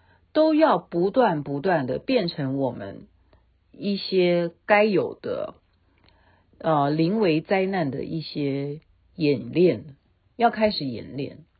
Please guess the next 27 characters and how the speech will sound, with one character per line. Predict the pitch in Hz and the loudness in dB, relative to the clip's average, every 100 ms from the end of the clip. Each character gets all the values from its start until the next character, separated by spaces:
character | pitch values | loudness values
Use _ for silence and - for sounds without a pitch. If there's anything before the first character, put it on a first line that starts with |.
| _ | _
我， | 156 | -2
我 | 151 113 160 160 | -2 0 2 4
认 | 240 | 4
为 | 196 139 | 2 -2
说， | - 151 | 0 -2
不 | 147 165 | 0 -2
是 | 180 202 | 0 0
说， | 208 190 - - - | 0 -2 -4 -20 -2
哎， | 262 | 2
要 | 262 294 | 4 6
不 | |
要 | 277 | 4
打 | 262 165 | 4 2
仗 | 147 - 220 175 | 0 2 2 2
啊？ | 160 143 139 | -4 -4 -4
人 | 139 151 | -6 -2
家 | 190 220 220 - | 2 2 2 -2
如 | 185 | 2
果 | 190 | 2
攻 | 147 180 180 | 2 -2 -4
击 | 160 139 | -6 -8
你 | 120 | -8
的 | 87 | -10
时 | - | -12
候， | - | -14
什 | - | -14
么， | - | -20